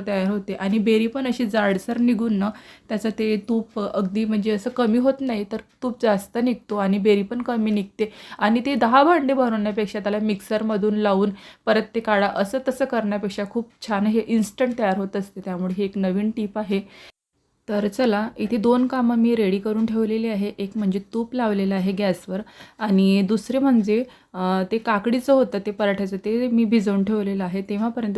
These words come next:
तुम्हाला हे दाखवते की बघा, मी म्हटलं ना की थोडं कामं पण वाढलेली आहेत. तर घरात ना मुलांची ट्युशन पण घे-, चालू केलेली आहे. अ, माझे मिस्टर घेतात ट्युशन, सायंकाळी सहा ते आठ टायमिंग ठेवलेलं आहे,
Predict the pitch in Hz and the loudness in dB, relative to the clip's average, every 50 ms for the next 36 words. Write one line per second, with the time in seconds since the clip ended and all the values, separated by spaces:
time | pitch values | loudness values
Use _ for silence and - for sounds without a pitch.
0 | 208 214 202 196 190 190 185 190 196 202 190 202 196 196 196 247 233 214 196 202 | -4 -2 -2 0 0 0 0 0 0 0 0 0 0 0 0 0 -2 0 -2 -4
1 | 196 - - 202 202 226 202 196 185 190 202 214 226 240 254 247 240 262 269 262 | -6 -4 -4 -2 -2 0 0 0 0 0 2 4 4 6 6 4 2 2 0 -2
2 | 208 196 220 - - - - - _ _ 214 202 214 226 214 208 220 220 - 208 | -2 -2 -4 -6 -12 -20 -20 -20 _ _ -10 -4 -2 0 0 0 0 -2 -2 -2
3 | 190 190 196 196 196 220 220 220 220 214 208 202 208 220 214 196 185 180 180 - | 0 0 0 0 -2 -2 0 2 2 2 2 2 0 0 0 0 0 -2 -2 -4
4 | 196 190 196 196 190 190 220 220 220 233 233 - 196 190 196 202 208 208 208 202 | -6 -4 -2 -2 0 0 0 0 0 -2 -4 -4 -4 -2 0 0 0 0 0 0
5 | 196 196 196 208 202 220 208 196 196 - 214 202 196 226 220 220 220 226 - 185 | 0 0 0 -2 -2 -2 -2 -2 -2 -2 -4 -4 -4 -2 -2 0 0 0 -2 -2
6 | 185 - 233 214 190 185 190 185 202 190 185 180 180 180 185 190 196 196 185 185 | -6 -2 -2 0 2 2 0 0 0 -2 0 0 0 0 0 0 0 0 0 0
7 | 196 226 - - - - - - _ - 185 185 185 190 190 190 196 202 196 226 | -2 -2 -4 -10 -20 -20 -20 -20 _ -4 -2 0 2 2 2 2 2 2 4 4
8 | 233 240 214 - - 233 226 202 226 220 226 240 233 - 233 208 196 196 214 202 | 2 2 0 0 -4 -4 -2 -2 -2 -4 -4 -6 -6 -2 -2 -2 -2 0 -2 -4
9 | 208 196 226 202 185 180 175 - 185 180 196 190 - 214 196 202 190 196 - 196 | -4 -2 -2 -2 -2 -2 -2 -2 0 0 0 -2 -2 -2 0 0 -2 -2 -4 -8
10 | - - 185 190 190 185 - _ _ _ _ _ - 208 190 180 185 185 185 196 | -4 -2 -2 -2 -2 -4 -8 _ _ _ _ _ -2 -2 0 2 2 4 2 2
11 | 190 196 220 196 185 190 196 208 214 208 196 175 185 190 220 - - - - | 2 2 2 2 2 2 0 0 -2 -2 -2 -2 -2 -4 -4 -6 -14 -20 -20